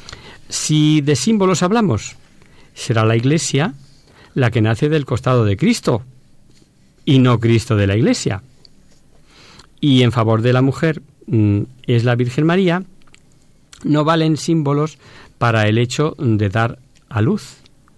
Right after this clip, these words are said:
porque una mujer dio a luz realmente al Mesías. Y esto, eh, queridos amigos, es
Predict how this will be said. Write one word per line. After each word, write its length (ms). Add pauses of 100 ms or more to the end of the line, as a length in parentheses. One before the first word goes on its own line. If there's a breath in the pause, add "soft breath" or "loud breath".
(120)
porque 340
una 200
mujer 400
dio 200
a 60
luz 440 (100)
realmente 800
al 100
Mesías. 580 (560 loud breath)
Y 180
esto, 760
eh, 80
queridos 380
amigos, 340
es 220